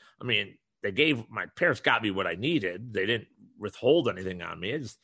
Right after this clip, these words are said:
wasn't like I'd go to the store and I'm gonna get a frickin' toy or something. You know what I mean? I'm not, I was never that kid. So, um, Chri-, but Christmas, like, I,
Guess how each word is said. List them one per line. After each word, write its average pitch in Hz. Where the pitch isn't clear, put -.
wasn't 143
like 127
I'd 113
go 120
to 110
the 95
store 117
and 98
I'm 101
gonna 95
get 95
a 90
frickin' 104
toy 107
or 87
something. 110
You 113
know 113
what 113
I 107
mean? 104
I'm 110
not, 104
I 104
was 101
never 123
that -
kid. -
So, 113
um, 104
Chri-, -
but 127
Christmas, 127
like, 127
I, -